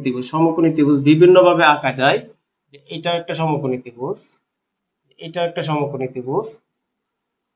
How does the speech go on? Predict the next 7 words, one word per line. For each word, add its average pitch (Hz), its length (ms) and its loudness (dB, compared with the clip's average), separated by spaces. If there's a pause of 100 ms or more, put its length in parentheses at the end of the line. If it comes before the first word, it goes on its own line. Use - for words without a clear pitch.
(180)
তারপর 151 240 -14 (140)
এটাও 175 260 2
একটা 180 220 -6
সমকোণী 139 440 0
ত্রিভুজ 127 300 -4
হবে। 147 180 0 (2500)
সমকোণী 165 400 -4